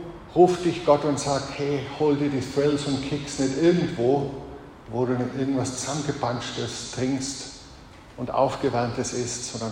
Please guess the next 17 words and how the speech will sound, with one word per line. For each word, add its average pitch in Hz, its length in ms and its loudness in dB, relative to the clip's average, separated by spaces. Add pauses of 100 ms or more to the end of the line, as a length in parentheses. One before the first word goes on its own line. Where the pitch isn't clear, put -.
(100)
komm 123 320 -4
zu - 160 -6
mir. 113 380 -2 (2000)
Trink 135 400 0
dich - 380 -6 (2250)
so 139 320 6
weit 135 380 4 (400)
satt, - 240 -2 (260)
wenn 127 120 -2
man 120 100 -2
sich 123 160 -4
satt 123 240 -2
trinken 120 340 -2
kann, 117 160 0
stille 143 400 4
deinen 120 340 0
Durst - 600 -2